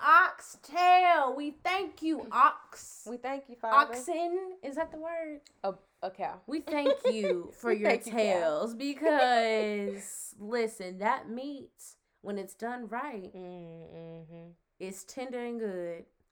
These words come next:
Speaker 2: That might be one thing that I miss every now and again.
Speaker 1: From New York?
Speaker 2: From eating beef.
Speaker 1: Oh.
Speaker 2: A good oxtail when they made right and they fall into the rice and peas. <laughs> With a little bite of the cabbage. My, my, my.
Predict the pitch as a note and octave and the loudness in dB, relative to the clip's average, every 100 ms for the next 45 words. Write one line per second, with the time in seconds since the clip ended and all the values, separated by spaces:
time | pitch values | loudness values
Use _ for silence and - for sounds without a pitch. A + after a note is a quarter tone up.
0 | _ A3 D#4 B3+ F#3+ F3+ E3+ E3 F3+ F3+ | _ -6 -4 -4 -8 -10 -10 -10 -8 -8
1 | F3 D#3+ E3 D#3+ D#3 D#3+ D#3+ D#3+ D#3+ - | -8 -8 -8 -8 -8 -10 -12 -14 -12 -12
2 | D#3+ D#3+ D#3 D3+ D3+ D3+ D3+ D3+ D3+ D#3 | -12 -14 -14 -14 -16 -20 -20 -18 -20 -20
3 | D#3 G3 G3 G#3+ A#3+ A3 _ _ _ _ | -14 -10 -8 -8 -10 -14 _ _ _ _
4 | - F#3+ F3+ E3 - F#3 F3+ E3+ D#3+ D#3+ | -6 -6 -6 -10 -14 -12 -12 -14 -16 -16
5 | D#3+ D3+ _ _ E3+ D#3+ D#3 D#3 _ _ | -16 -18 _ _ -12 -12 -12 -18 _ _
6 | _ _ _ _ _ E3+ F#3 G#3 - F#3 | _ _ _ _ _ -12 -8 -8 -8 -12
7 | G#3 - A#3+ A#3 A3 F#3+ E3 E3+ F3 F#3 | -12 -10 -8 -8 -8 -8 -10 -8 -6 -6
8 | D#3+ D#3+ D3+ D#3+ E3 F3 F#3 F#3 F3+ F3+ | -8 -12 -12 -8 -8 -4 -4 -4 -10 -10
9 | F3 F#3 F#3+ G3+ C4 C#4 A#3 F#3 - - | -4 -6 -6 -14 -14 -14 -14 -16 -18 -4
10 | C4+ E4 - - _ _ _ A#3 - _ | 0 4 2 0 _ _ _ -20 -20 _
11 | _ _ _ _ - G3 F#3 F#3 G3 F3+ | _ _ _ _ -12 -4 -4 -2 -6 -6
12 | F3+ C4 B3+ - - F#3+ F3+ F3 - - | -6 -4 -4 -6 -16 -10 -10 -8 -12 -14
13 | - - | -16 -14